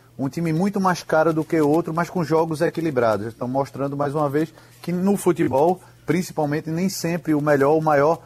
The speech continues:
ganha. Às vezes a tática compensa a falta de técnica ou a menor técnica.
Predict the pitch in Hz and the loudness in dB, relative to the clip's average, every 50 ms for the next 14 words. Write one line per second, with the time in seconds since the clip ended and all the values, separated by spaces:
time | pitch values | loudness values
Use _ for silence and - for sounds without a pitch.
0 | - _ - 117 113 123 127 135 139 147 151 156 156 - - _ - - 139 151 | -20 _ -10 -6 -2 -2 0 0 0 0 -2 -4 -6 -10 -18 _ -8 -4 -2 -2
1 | 143 123 120 151 156 151 139 135 151 147 147 - 135 131 143 147 - - - 156 | 0 0 0 0 0 0 0 0 -2 -2 0 0 0 0 0 0 -2 -4 -2 -2
2 | 151 - - 160 160 135 - - 139 143 151 - - 160 147 143 - 139 135 - | -2 -2 -6 -8 -8 -6 -4 -4 -4 -4 -4 -2 0 0 0 0 0 -4 -4 0
3 | - 127 131 135 - 143 143 135 147 147 - - 131 131 - - 147 143 143 143 | 0 0 0 0 0 -2 -4 -4 -6 -8 -2 -2 -2 -2 -2 -4 -8 -4 -2 2
4 | 143 147 143 143 143 135 139 143 139 - - 107 92 - - 98 92 - 98 90 | 2 2 2 0 -2 -2 0 -2 -2 0 -2 -4 -4 -4 -8 -10 -8 -6 -6 -8